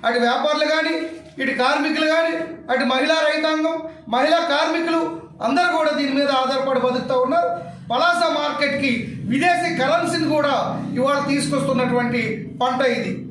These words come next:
ఈ పంట మీద పాలకులు దశాబ్దాలుగా నిర్లక్ష్యం వహిస్తున్నటువంటి పరిస్థితి ఉంది. కనుక ఖచ్చితంగా మంత్రి కూడా జీడి రైతాంగానికి మోసం చేస్తున్నారు.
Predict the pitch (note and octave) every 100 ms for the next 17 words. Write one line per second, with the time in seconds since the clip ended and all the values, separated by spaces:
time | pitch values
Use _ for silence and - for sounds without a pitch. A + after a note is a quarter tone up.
0 | - - D4 E4+ C#4+ D4 F#4 F4+ E4 D4+
1 | B3 F#3+ - - - A#3+ E4 F4 F4 D#4+
2 | C#4+ B3+ - C#3+ F#3+ A#3+ D#4+ D#4+ D#4 D4
3 | C#4+ C#4 B3+ B3+ C#4 C#4 B3 A#3 - -
4 | - - B3+ C4+ C#4 B3+ B3 B3 A#3+ A#3
5 | A#3 A#3+ A#3 A#3 A#3 - - - _ B3+
6 | C#4+ D#4+ D4+ C#4+ C#4+ C#4+ - - A3+ A3+
7 | D#4+ E4 E4 E4+ E4+ - - - - G3
8 | A#3+ C#4 F4+ E4+ E4 D#4+ C4 A3+ - -
9 | - F#3 D4 D#4 C#4+ C#4 C4 C4 B3+ A#3
10 | A#3 D4+ E4+ C#4+ D4+ C#4+ D4+ D#4 E4